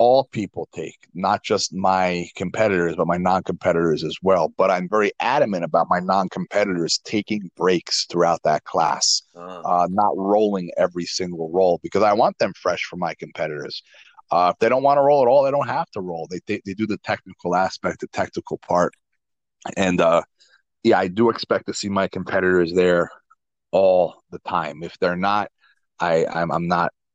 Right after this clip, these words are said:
Speaker 1: I'm not happy, because I'm not gonna pour my heart and soul into somebody who's not, you know, giving it back. Uh,
Speaker 2: Yeah.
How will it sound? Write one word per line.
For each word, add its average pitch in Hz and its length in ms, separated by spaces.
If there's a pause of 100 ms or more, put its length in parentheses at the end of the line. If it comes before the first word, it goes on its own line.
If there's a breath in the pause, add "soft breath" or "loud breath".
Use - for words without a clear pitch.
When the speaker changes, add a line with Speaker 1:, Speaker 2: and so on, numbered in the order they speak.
Speaker 1:
I'm - 120
not 76 180
happy, 71 340
because 78 320
I'm 87 120
not 92 180
gonna 90 180
pour - 200
my 87 180
heart 85 260
and 80 80
soul 95 300
into 80 140
somebody 87 480
who's 80 220
not, 80 240 (180)
you 87 160
know, 80 160 (540)
giving 90 280
it 78 120
back. 87 280 (360)
Uh, 82 240
Speaker 2:
Yeah. - 540